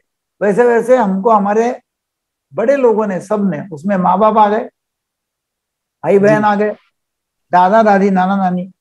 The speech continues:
Speaker 1: अंकल, चाचा, चाची,
Speaker 2: Complete
Speaker 1: हमारे
Speaker 2: sphere
Speaker 1: teacher,
Speaker 2: सर।
Speaker 1: वो लोगों ने हमको सिखाया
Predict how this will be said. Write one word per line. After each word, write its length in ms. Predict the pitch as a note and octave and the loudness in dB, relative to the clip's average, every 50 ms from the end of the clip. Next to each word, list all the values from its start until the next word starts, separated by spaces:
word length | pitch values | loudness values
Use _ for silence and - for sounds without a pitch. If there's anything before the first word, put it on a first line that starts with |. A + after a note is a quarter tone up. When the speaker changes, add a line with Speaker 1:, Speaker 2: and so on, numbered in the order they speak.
| _ _ _ _ _ _ _ _ _ _ _ _ _ _ - | _ _ _ _ _ _ _ _ _ _ _ _ _ _ -10
Speaker 1:
अंकल, 360 | E3 F3+ F#3 G3+ G#3 G#3 G3+ G3 | -6 -4 -2 0 0 0 0 0
चाचा, 420 | - F3+ E3+ E3+ - G3+ G3 G3 | -2 -2 -2 -2 0 -2 -2 -2
चाची, 580 | F#3 F#3+ E3+ D#3+ D#3 - G3+ G3 G3 F#3+ F#3+ F#3+ _ _ _ _ _ _ _ _ _ - | 0 -2 -2 -4 -4 -4 -6 -6 -6 -6 -10 -14 _ _ _ _ _ _ _ _ _ 0
Speaker 2:
Complete 300 | F3+ F3 - F#3 E3 G3 | 0 0 0 0 0 2
Speaker 1:
हमारे 220 | A3 A#3 G#3 A#3+ | 2 2 2 0
Speaker 2:
sphere 320 | - F#3+ F#3 G3+ G#3 F#3 | 0 0 0 0 2 0
Speaker 1:
teacher, 140 | - - B2+ | 0 -2 -8
Speaker 2:
सर। 60 | A2+ A2 - _ _ _ _ _ _ - - - - _ _ _ _ _ _ _ _ _ _ _ _ _ _ _ _ - | -10 -14 -18 _ _ _ _ _ _ -12 -12 -12 -16 _ _ _ _ _ _ _ _ _ _ _ _ _ _ _ _ 0
Speaker 1:
वो 100 | G#3 B3 | 2 4
लोगों 280 | B3 A#3 A3 G3+ A3 | 4 4 4 2 2
ने 120 | A3+ A3+ A#3 | 2 2 2
हमको 280 | G#3 F#3+ F#3+ F#3+ A3 | 2 2 2 2 0
सिखाया 600 | G#3 A3 G3+ D#3+ F#3 G#3 G#3+ F#3 F3+ G3 A3 - | 0 0 0 0 2 2 2 2 2 0 -2 -4